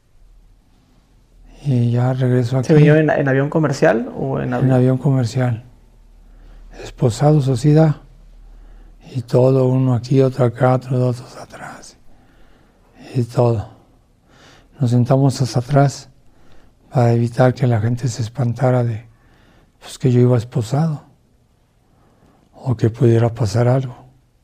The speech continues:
Speaker 1: Y fuimos los primeros que abordamos y hasta atrás. Y aterrizamos aquí en la Ciudad de México.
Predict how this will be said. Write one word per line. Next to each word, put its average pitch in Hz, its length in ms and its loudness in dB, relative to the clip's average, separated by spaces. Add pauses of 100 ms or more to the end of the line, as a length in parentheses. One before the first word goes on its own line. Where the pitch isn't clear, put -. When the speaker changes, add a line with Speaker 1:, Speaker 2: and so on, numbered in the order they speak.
(800)
Speaker 1:
Y - 40 -20
fuimos 120 340 0
los 113 140 -2
primeros 120 420 -2
que - 100 -8
abordamos 127 600 -2
y 120 40 -14
hasta 113 220 -12
atrás. 131 480 -8 (1900)
Y 113 340 -4 (1120)
aterrizamos 143 680 2
aquí 147 180 2
en 151 80 4
la 147 80 4
Ciudad 143 300 2
de 143 100 4
México. 151 540 0